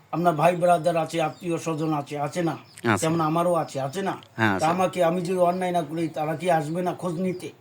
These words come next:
Speaker 2: হ্যাঁ, তা
Speaker 1: আমাকে
Speaker 2: তাই।
Speaker 1: যেভাবে হোক নিয়ে যাবে তো, না?
Speaker 2: হুম।
Speaker 1: তাহলে আপনি এক সময় আমার শত্রু হয়ে যাবেন,
Speaker 2: হ্যাঁ।
Speaker 1: তাই কি না?
Speaker 2: হ্যাঁ।
Speaker 1: তো আমার কথা হলো, আমি যে এই জায়গায় এসেছি, প্রতিটা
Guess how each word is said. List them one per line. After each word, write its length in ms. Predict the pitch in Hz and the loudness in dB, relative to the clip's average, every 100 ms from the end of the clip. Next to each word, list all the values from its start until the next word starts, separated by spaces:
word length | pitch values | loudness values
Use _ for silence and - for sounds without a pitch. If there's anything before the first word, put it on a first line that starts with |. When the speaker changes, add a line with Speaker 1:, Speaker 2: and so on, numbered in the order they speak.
| - - | -20 -10
Speaker 2:
হ্যাঁ, 280 | - 113 87 | 2 4 4
তা 60 | 170 | 6
Speaker 1:
আমাকে 280 | 196 185 | 6 6
Speaker 2:
তাই। 140 | 175 156 | 4 4
Speaker 1:
যেভাবে 460 | 180 220 226 226 | 8 10 10 10
হোক 140 | 208 202 | 8 6
নিয়ে 240 | 208 214 | 2 2
যাবে 260 | 202 196 220 | 4 6 4
তো, 180 | 170 143 | 2 0
না? 280 | 196 190 131 123 | 2 2 2 4
Speaker 2:
হুম। 300 | 135 101 82 - - - - - - - - - - - | 6 6 2 -10 -20 -20 -20 -20 -20 -20 -20 -20 -20 -2
Speaker 1:
তাহলে 340 | 208 214 220 220 | 6 8 8 6
আপনি 340 | 190 196 214 | 4 2 2
এক 140 | 202 - | 2 0
সময় 220 | 196 196 | 0 2
আমার 200 | 185 185 - | 4 2 0
শত্রু 420 | 170 165 196 175 | -4 -4 -4 -2
হয়ে 200 | 156 165 | 0 0
যাবেন, 280 | 127 107 - - - - | -2 -10 -16 -20 -8 4
Speaker 2:
হ্যাঁ। 160 | 117 | 6
Speaker 1:
তাই 100 | 190 | 6
কি 140 | 180 214 | 4 0
না? 160 | - - | -2 -4
Speaker 2:
হ্যাঁ। 260 | - 107 76 - - - - - - | 2 2 2 -6 -20 -20 -20 -8 2
Speaker 1:
তো 80 | |
আমার 240 | 196 202 208 | 4 6 2
কথা 260 | 214 214 | 0 2
হলো, 200 | 214 208 | 4 6
আমি 260 | 196 190 196 | 4 4 0
যে 160 | 170 202 | 0 0
এই 280 | 165 156 | 0 -2
জায়গায় 260 | 151 170 196 | -2 0 0
এসেছি, 640 | 151 120 156 160 165 143 - - - - _ - - _ - - - - - - - - - - - - - - - - - | 0 -4 -6 -6 -6 -10 -12 -20 -20 -20 _ -20 -20 _ -20 -20 -20 -20 -20 -20 -20 -20 -20 -20 -18 -18 -16 -14 -14 -16 -6
প্রতিটা 680 | 247 262 269 254 254 269 277 | -2 2 2 6 8 8 6